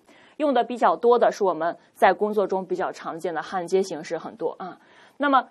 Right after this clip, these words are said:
持续把第二节压进来之后，到了该接桩的位置，我们是不是开始去接第三者-，第三节啊，对吧？依次一直到设计标高就可以了，我们再做桩顶的处理啊。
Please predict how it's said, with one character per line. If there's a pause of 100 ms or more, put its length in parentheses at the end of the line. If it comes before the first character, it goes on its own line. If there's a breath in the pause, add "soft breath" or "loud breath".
(100)
持
续
把
第
二
节
压
进
来
之
后，
到
了
该
接
桩
的
位
置，
我
们
是
不
是
开
始
去
接
第
三
者-， (120)
第
三
节
啊，
对
吧？ (300 soft breath)
依
次
一
直
到
设
计
标
高
就
可
以
了，
我
们
再
做
桩
顶
的
处
理
啊。